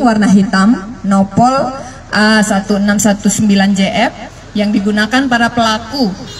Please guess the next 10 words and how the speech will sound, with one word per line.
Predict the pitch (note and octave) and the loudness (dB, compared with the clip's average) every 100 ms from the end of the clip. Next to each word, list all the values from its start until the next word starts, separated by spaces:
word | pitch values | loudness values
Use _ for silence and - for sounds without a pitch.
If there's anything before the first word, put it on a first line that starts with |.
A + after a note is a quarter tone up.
| - | -12
untuk | G3+ G3+ G3+ C4 C4 - - - - - G#3+ | -8 -8 -4 -4 -4 -14 -18 -18 -18 -6 0
menjalankan | G#3+ G#3+ G#3 G#3+ G#3 | 2 2 -2 -2 -2
aksinya. | E3 G3 G#3 G3 G3 G#3+ - - - - - | -2 -2 0 2 2 2 -2 -12 -16 -16 -6
Kemudian | G3+ G3+ G#3 G#3+ G#3+ | -2 2 2 2 2
lima | A3+ A#3 A3 | 2 2 2
unit | A3 A3 A3 - - - - - - - - A3 | 2 2 -2 -4 -16 -18 -20 -20 -20 -18 -4 0
handphone, | G#3+ G#3 G#3+ A3 - - - - - | 0 0 2 0 -2 -8 -14 -16 -16
satu | - G#3+ G#3 A3 A3 | -2 0 0 2 2
bilah | G#3+ G#3+ G#3+ | 4 2 2
sangkur, | - A#3 A3+ - A#3+ | 0 -2 -2 0 2